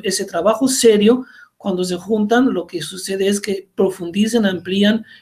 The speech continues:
y comprueban muchos de los fenómenos que viven. Todos aquellos que son videntes tienden a poco a poco a ampliar su visión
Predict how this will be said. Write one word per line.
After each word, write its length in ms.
y 120
comprueban 720
muchos 440
de 80
los 180
fenómenos 580
que 160
viven. 400
Todos 280
aquellos 280
que 60
son 200
videntes 720
tienden 580
a 240
poco 200
a 80
poco 260
a 60
ampliar 420
su 160
visión 440